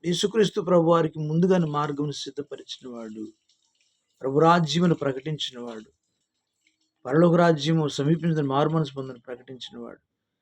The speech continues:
ప్రజలందరి పాపములు, ఆ, క్షమా-, పాపములు ఒప్పుకుంటూ యోర్దానులో ఆయన చేత బాప్తిసం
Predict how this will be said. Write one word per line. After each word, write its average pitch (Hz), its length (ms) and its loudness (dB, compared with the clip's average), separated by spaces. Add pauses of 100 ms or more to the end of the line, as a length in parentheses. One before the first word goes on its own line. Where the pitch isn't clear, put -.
(640)
ప్రజలందరి 175 520 2
పాపములు, 160 800 2 (260)
ఆ, 131 200 -6
క్షమా-, 156 580 -2
పాపములు 165 600 0 (340)
ఒప్పుకుంటూ 180 520 2
యోర్దానులో 165 520 4
ఆయన 147 140 -2
చేత 147 260 -6
బాప్తిసం 139 760 -4